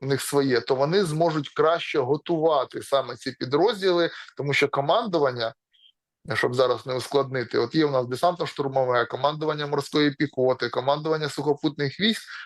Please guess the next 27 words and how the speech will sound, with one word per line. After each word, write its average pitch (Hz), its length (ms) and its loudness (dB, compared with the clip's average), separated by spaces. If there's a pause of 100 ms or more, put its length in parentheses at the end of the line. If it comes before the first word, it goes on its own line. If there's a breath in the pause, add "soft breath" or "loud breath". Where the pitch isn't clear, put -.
(120 loud breath)
вони 156 540 2
на 139 140 2
полі 151 340 0
бою 160 440 0
своїми 160 500 -2
військами 151 560 0
не 143 140 -4
управляють. 147 680 2 (340 loud breath)
І 131 60 0
якщо 139 260 2
в 156 80 -4
когось 170 240 2
в 139 40 -2
голові 156 300 2
там, 135 260 -2 (840)
е, 127 80 -2
хто 151 200 0
не 147 100 2
розуміє 147 420 2
структури, 139 460 0
там 127 200 0 (180)
склалося, 139 500 2
що 143 240 2 (220 loud breath)
от - 160 -2
ми 160 100 2
створили 165 420 4
командування, 156 760 2